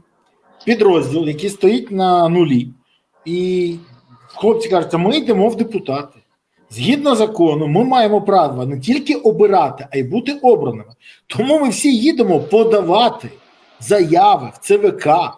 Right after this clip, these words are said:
і хто нас зупинить?» Ну, це так, я тобі так, уяви собі. Я навіть не про те, як вони голосувати будуть. Це, в-, да, наприклад, це, уявляєш собі,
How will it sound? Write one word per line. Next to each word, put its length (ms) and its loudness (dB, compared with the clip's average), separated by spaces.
і 80 -10
хто 320 -8
нас 100 -2
зупинить?» 720 -2
Ну, 100 0
це 120 0
так, 180 -2
я 60 2
тобі 200 0
так, 240 -2
уяви 320 2
собі. 300 -10
Я 140 0
навіть 160 -2
не 60 -2
про 120 0
те, 80 -2
як 100 -2
вони 140 0
голосувати 640 0
будуть. 360 -6
Це, 480 0
в-, 520 -16
да, 220 -2
наприклад, 760 0
це, 100 -8
уявляєш 400 2
собі, 380 -2